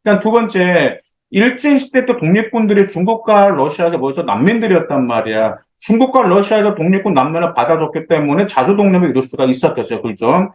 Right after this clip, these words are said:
일단 세 번째, 어, 난민은 정-, 종-, 정치, 종교, 나라를 따른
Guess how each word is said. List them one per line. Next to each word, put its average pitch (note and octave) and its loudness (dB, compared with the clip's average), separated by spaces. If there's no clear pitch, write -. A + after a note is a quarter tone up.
일단 G3 2
세 A#3+ 0
번째, G3 0
어, D#3+ 2
난민은 G3+ 2
정-, F#3+ -8
종-, A#3 2
정치, B3 0
종교, G3 0
나라를 G3 0
따른 G3+ -2